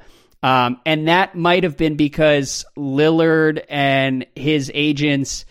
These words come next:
really did feel like Cronin misled them along the way, and there was a breakdown in trust, and they just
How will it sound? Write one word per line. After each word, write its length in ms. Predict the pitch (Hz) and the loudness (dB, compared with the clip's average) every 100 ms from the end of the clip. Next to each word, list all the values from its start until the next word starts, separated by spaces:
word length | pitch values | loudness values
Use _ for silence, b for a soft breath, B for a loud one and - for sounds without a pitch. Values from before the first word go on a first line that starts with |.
| b b b b 135 147 165 | b b b b -16 -14 -6
really 280 | 147 175 170 | 2 4 4
did 260 | 147 165 147 | 2 0 0
feel 280 | - 131 120 | -2 -2 0
like 220 | 123 117 _ - | -2 -4 _ -10
Cronin 400 | - 156 143 135 | -2 0 0 0
misled 480 | 135 - 127 131 131 | -2 -2 0 0 0
them 280 | 123 113 117 | -2 -2 -4
along 440 | 127 123 120 120 | -4 -2 -2 -2
the 80 | 117 | -4
way, 400 | 120 113 113 113 | -2 0 0 -2
and 180 | 120 120 | -2 -4
there 80 | |
was 160 | 120 113 | -4 -4
a 60 | 117 | -6
breakdown 520 | 123 123 120 131 120 | -4 -2 0 -2 -2
in 120 | 113 | -4
trust, 500 | - 123 113 113 - 127 | -4 -2 0 -2 -8 -8
and 180 | 120 | -4
they 80 | 120 | -4
just 340 | 120 127 - | -4 -6 -8